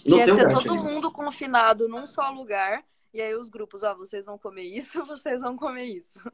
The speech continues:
Speaker 1: Exato.
Speaker 2: Aí depois de um
Speaker 1: Mesmo
Speaker 2: tempo,
Speaker 1: esse
Speaker 2: vê o que
Speaker 1: tipo,
Speaker 2: dá.
Speaker 1: e esse tipo de estudo onde há um confinamento, ele introduz uma outra variável, que é a variável de é difícil você ter uma situação dessa natureza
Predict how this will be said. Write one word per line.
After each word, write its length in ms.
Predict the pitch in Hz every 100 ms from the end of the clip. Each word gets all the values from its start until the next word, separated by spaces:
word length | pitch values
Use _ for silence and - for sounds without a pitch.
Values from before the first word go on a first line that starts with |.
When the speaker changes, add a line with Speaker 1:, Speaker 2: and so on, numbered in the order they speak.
| _ _ 165
Speaker 1:
Exato. 300 | 160 160 185
Speaker 2:
Aí 140 | 196
depois 380 | 202 233 240 247
de 60 |
um 80 | 226
Speaker 1:
Mesmo 400 | 180 196 202 -
Speaker 2:
tempo, 40 | -
Speaker 1:
esse 80 | 208
Speaker 2:
vê 80 |
o 60 | 226
que 60 | -
Speaker 1:
tipo, 80 |
Speaker 2:
dá. 220 | 123 165 - _ - _ -
Speaker 1:
e 100 | 160
esse 300 | 214 226 220
tipo 420 | - 175 156 131
de 160 | 127 139
estudo 540 | 135 - 147 131 120 -
onde 320 | 139 143 143
há 120 | 156
um 60 | 180
confinamento, 760 | 170 143 143 123 139 196 202 - - _ _ _ _ _ -
ele 180 | 175 175
introduz 480 | 185 180 165 196 202
uma 140 | 170
outra 360 | 165 233 254 220
variável, 720 | 185 175 147 165 196 156 - - _ _ _ _
que 220 | - 185 175
é 360 | 165 196 202 _ _ _ _ _ _
a 120 | 156
variável 560 | 160 180 170 165 185 196
de 400 | 165 160 147 - _
é 100 | - 156
difícil 580 | 175 - 214 254 277
você 260 | 233 208 208
ter 160 | 202 180
uma 160 | 170
situação 680 | 165 165 156 - 156 170 190 135
dessa 460 | 131 165 196 214
natureza 720 | 190 185 165 151 170 202 202